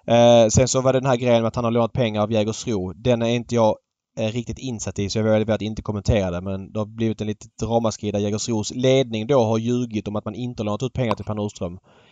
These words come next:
i någon form av att han... Jag gissar att det är en satsning på gården där han har gått i garant för att fler hästar ska prestera bra, det är bra för Jägersro. Absolut, men jag vet inte hur det förhållandet ser ut, så jag, jag kan inte kommentera det. Däremot vad jag kan kommentera, det är ju Jämtlands stora pris och Hail Marys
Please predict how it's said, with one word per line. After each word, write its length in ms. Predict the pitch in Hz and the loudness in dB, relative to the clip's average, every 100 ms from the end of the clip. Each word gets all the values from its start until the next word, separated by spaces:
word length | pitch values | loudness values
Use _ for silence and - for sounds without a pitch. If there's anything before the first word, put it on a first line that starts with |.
| _ | _
i 180 | 123 113 | -2 -2
någon 120 | 110 | -2
form 260 | 120 110 107 110 | -2 -2 0 2
av 100 | 107 | 2
att 100 | 104 | 2
han... 180 | 113 104 - - | 0 -2 -10 -4
Jag 100 | 123 | 0
gissar 220 | 139 120 | 2 2
att 40 | |
det 40 | 135 | 0
är 20 | |
en 40 | 135 | 2
satsning 420 | 139 131 - 113 | 2 0 -2 -6
på 80 | 117 | 2
gården 400 | 139 107 101 104 | 4 4 0 -2
där 60 | |
han 140 | 107 110 | -2 0
har 140 | 107 | 0
gått 180 | 104 107 | -2 -4
i 40 | |
garant 460 | 107 110 113 98 - | -2 0 0 -2 -6
för 80 | 104 | -6
att 200 | - - _ _ _ | -6 -18 _ _ _
fler 220 | - 120 | -2 0
hästar 240 | 107 117 110 | 0 -2 -4
ska 120 | 107 | -8
prestera 300 | - 113 107 | -6 -2 -2
bra, 240 | 113 104 | 2 2
det 60 | 98 | 2
är 20 | |
bra 160 | 104 101 | 0 0
för 80 | 104 | -2
Jägersro. 440 | 104 - 110 87 | -4 -2 -4 -2
Absolut, 480 | 104 110 139 123 98 | -6 -6 -4 -4 -4
men 160 | 104 110 | -4 0
jag 180 | 120 117 | 2 2
vet 140 | 117 | -2
inte 160 | 123 117 | -4 -2
hur 80 | 120 | 0
det 80 | |
förhållandet 320 | 113 120 113 - | 0 -2 -4 -2
ser 140 | 117 | -4
ut, 80 | 92 | -2
så 60 | |
jag, 120 | 107 101 | -4 -4
jag 80 | |
kan 80 | 123 | -6
inte 80 | 120 | -8
kommentera 400 | - 117 - 113 | -8 -2 0 2
det. 180 | 113 90 - _ _ | 0 -4 -10 _ _
Däremot 380 | 147 147 156 135 | 4 4 2 2
vad 60 | 135 | 2
jag 80 | |
kan 220 | - 120 110 | 2 0 0
kommentera, 480 | 123 127 180 117 | -8 0 2 2
det 100 | 101 | 2
är 140 | 139 139 | 2 2
ju 200 | 117 110 | 2 0
Jämtlands 400 | 120 117 110 110 | 0 0 -2 -4
stora 140 | 117 | -4
pris 400 | - 170 92 - | -2 -2 -4 -4
och 260 | - 113 107 - - - _ | -2 0 0 -2 -20 -20 _
Hail 260 | - 131 127 | 2 2 2
Marys 440 | 156 117 104 101 | 4 4 2 -2